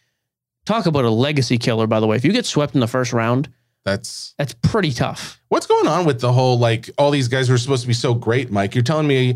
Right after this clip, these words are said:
Speaker 1: Dude,
Speaker 2: K D's great, LeBron's great, and they're not making it very far.
Speaker 1: All-time greats. That doesn't change anything.
Speaker 2: No.
Speaker 1: However, this year, I
Speaker 2: I don't
Speaker 1: mean,
Speaker 2: like it.
Speaker 1: Celtics defense is ridiculous. I got some nice Robert Williams stuff coming back. I sent it 'cause he got hurt. Uh, he, he played a few minutes the other night.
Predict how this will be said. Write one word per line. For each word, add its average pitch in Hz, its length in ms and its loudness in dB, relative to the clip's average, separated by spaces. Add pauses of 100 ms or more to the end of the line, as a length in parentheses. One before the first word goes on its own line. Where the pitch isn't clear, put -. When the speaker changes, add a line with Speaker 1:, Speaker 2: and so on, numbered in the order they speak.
(120)
Speaker 1:
Dude, 131 180 2
Speaker 2:
K 143 100 0
D's 139 260 0
great, 135 280 0
LeBron's 123 520 2
great, 123 360 0 (220)
and 120 180 0
they're 131 120 0
not 170 160 0
making 147 260 0
it 110 60 -2
very 90 220 -2
far. 90 220 -2
Speaker 1:
All-time 175 380 0
greats. 110 260 0
That 175 100 0
doesn't 127 200 0
change 113 220 0
anything. 110 280 0
Speaker 2:
No. 113 60 0
Speaker 1:
However, 139 440 0
this 120 280 -2
year, 104 340 -2
I - 80 -6
Speaker 2:
I - 20 -4
don't 113 100 -2
Speaker 1:
mean, 110 100 -2
Speaker 2:
like 180 180 -4
it. 123 120 -4 (160)
Speaker 1:
Celtics 139 380 -2
defense 117 340 0
is 113 100 -6
ridiculous. 104 520 -2 (240)
I 151 100 -4
got 185 140 -2
some 147 100 0
nice 123 160 0
Robert 123 280 0
Williams 151 320 2
stuff 139 180 -4
coming 139 240 0
back. 135 200 -2
I 117 60 -2
sent 147 260 -2
it 120 40 -2
'cause 127 100 0
he 131 100 2
got 117 140 0
hurt. - 320 -4 (680)
Uh, 135 240 -2
he, 170 280 0
he 170 200 4
played 151 180 -2
a 120 40 -2
few 127 120 0
minutes 123 200 0
the 123 60 0
other 113 140 0
night. 123 360 -2